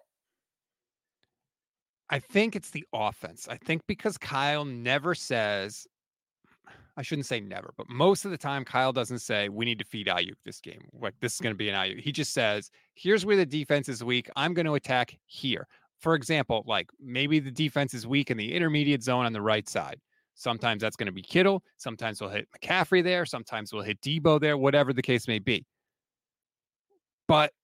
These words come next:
a lot of times what ends up happening is, like, what we saw in the Super Bowl with Aiyuk, didn't get a bunch of yards. Uh, Kittle didn't get a bunch of targets or yards because that's not how Kyle wants to attack the defense.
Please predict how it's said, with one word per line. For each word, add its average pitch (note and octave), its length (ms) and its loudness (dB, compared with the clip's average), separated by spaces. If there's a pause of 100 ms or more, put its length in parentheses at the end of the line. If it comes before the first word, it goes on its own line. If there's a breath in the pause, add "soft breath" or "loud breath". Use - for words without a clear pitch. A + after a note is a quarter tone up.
(500)
a C3 60 2
lot F3+ 180 8
of G3 60 4
times D#3+ 220 4
what C#3 140 6
ends C#3+ 160 4
up C3+ 80 2
happening F3+ 380 0
is, C3 100 -4
like, C#3 140 0
what D#3+ 100 -4
we E3+ 60 2
saw C4+ 240 6
in C#4 80 8
the D3+ 60 6
Super A2+ 260 0
Bowl F2 280 -6 (180)
with C3+ 120 0
Aiyuk, A2+ 400 -2 (220)
didn't A2+ 180 -6
get G#2+ 120 -2
a G2+ 40 -4
bunch G2+ 240 -6
of G2 60 -8
yards. E2+ 500 -4 (220)
Uh, B2 140 -2 (200)
Kittle A2+ 360 -4 (140)
didn't B2+ 180 -4
get A#2 120 -4
a G#2+ 40 -8
bunch A2 240 -2
of G#2 60 -16
targets G#2 520 -4
or A#2+ 200 -2
yards G2 420 0
because A#2 340 -8
that's C3+ 260 -2
not D3+ 180 -2
how C3+ 140 2
Kyle C3 300 2
wants B2 220 -4
to A#2 100 -12
attack A#2 360 -4
the F#2+ 60 -16
defense. A2+ 520 -8